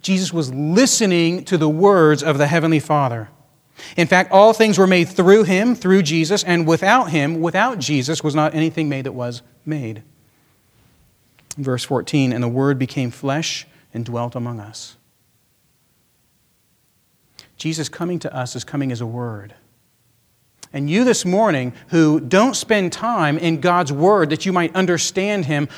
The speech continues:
are missing his condescension to you. He doesn't have to speak with you in words,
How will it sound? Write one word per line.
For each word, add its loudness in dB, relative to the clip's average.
are 2
missing 2
his 2
condescension -2
to -2
you. -2
He -4
doesn't 2
have -2
to -2
speak -4
with -6
you 0
in 0
words, 0